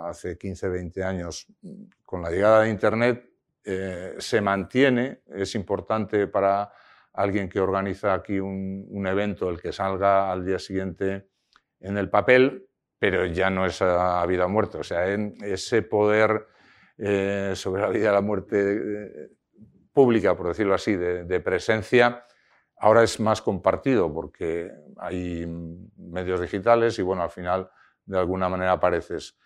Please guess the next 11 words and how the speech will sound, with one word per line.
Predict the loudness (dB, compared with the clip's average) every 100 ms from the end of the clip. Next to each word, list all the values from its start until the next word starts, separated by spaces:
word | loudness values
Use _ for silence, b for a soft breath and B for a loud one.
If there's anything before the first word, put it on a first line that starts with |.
| _ _ _
Lo | 0 2
que | 2
sí | -2 0 -2 0
creo | 4 6 4 4
que, | 4 6 6 2 0 -4
que | -2
La | 2 4
Gaceta, | 4 2 2 4 2 0 _ _ _ _
por, | 2 4 2 -2
mm, | -8 -8 -6 -6 -8 -8 -10 -12 -18 _ _ -14
ser | 2 4 4 0